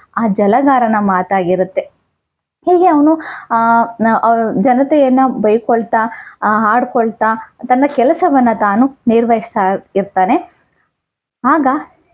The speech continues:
ಶಿವ ಆ ಜಲಗಾರನಿಗೆ ಪ್ರತ್ಯಕ್ಷ ಆಗ್ತಾನೆ. ಯಾವ ರೂಪದಲ್ಲಿ ಪ್ರತ್ಯಕ್ಷ ಆಗ್ತಾನೆ ಅಂತಂದ್ರೆ, ಅದೇ ಜಲಗಾರನ ರೂಪದಲ್ಲಿ ಆತ ಪ್ರತ್ಯಕ್ಷ ಆಗ್ತಾನೆ. ಆ ಜಲಗಾರ ಕೇಳ್ತಾನೆ, "ಯಾರ್ ನೀನು?" ಅವಾಗ ಶಿವ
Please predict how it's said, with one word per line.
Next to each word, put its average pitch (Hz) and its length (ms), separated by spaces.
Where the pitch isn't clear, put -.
ಶಿವ 285 380
ಆ 208 100
ಜಲಗಾರನಿಗೆ 214 840
ಪ್ರತ್ಯಕ್ಷ 196 640
ಆಗ್ತಾನೆ. 196 420
ಯಾವ 240 280
ರೂಪದಲ್ಲಿ 294 360
ಪ್ರತ್ಯಕ್ಷ 233 540
ಆಗ್ತಾನೆ 196 400
ಅಂತಂದ್ರೆ, 202 640
ಅದೇ 202 400
ಜಲಗಾರನ 214 720
ರೂಪದಲ್ಲಿ 202 680
ಆತ 214 260
ಪ್ರತ್ಯಕ್ಷ 202 540
ಆಗ್ತಾನೆ. 196 480
ಆ 202 100
ಜಲಗಾರ 214 480
ಕೇಳ್ತಾನೆ, 202 480
"ಯಾರ್ 359 300
ನೀನು?" 311 400
ಅವಾಗ 208 220
ಶಿವ 208 300